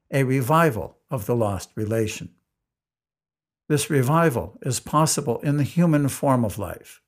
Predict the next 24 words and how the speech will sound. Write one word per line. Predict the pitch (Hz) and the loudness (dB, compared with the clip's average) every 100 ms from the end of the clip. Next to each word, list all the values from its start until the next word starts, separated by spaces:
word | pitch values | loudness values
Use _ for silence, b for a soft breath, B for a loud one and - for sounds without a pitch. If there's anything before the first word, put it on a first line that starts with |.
| _ _ _ _ _ - | _ _ _ _ _ -8
which | 127 147 | -2 0
is | 120 | 0
obtained | 110 - 165 151 139 127 | -2 -2 0 2 2 2
only | 170 180 120 73 - | 2 4 2 -2 -8
out | 120 120 | -2 0
of | 127 | 0
the | - - | -4 0
evolutionary | 147 143 151 135 143 131 127 | 2 2 0 0 0 0 0
cycle | - 131 127 127 | 2 2 0 0
of | 117 101 | -2 -2
eight | 151 156 | -2 0
million | 143 147 143 120 80 92 _ | 0 2 2 0 -6 -12 _
four | - - 147 139 | -18 -4 2 2
hundred | - 151 135 120 101 | 2 0 0 0 -4
thousand | - 135 147 123 101 80 - | -4 0 0 0 -4 -8 -8
species | - 131 127 - 101 | -6 -4 -4 -4 -6
of | 110 - | -8 -10
life. | 85 - - - _ _ _ _ _ _ _ _ _ _ _ _ _ - | -10 -12 -18 -20 _ _ _ _ _ _ _ _ _ _ _ _ _ -2
The | 127 | -2
intelligent | 123 156 143 131 131 | 4 4 6 2 -4
class | - 127 127 131 - | -2 0 0 0 -4
of | - | -4
human | 180 180 135 | 0 2 2
being | 101 98 82 92 | 0 -4 -8 -14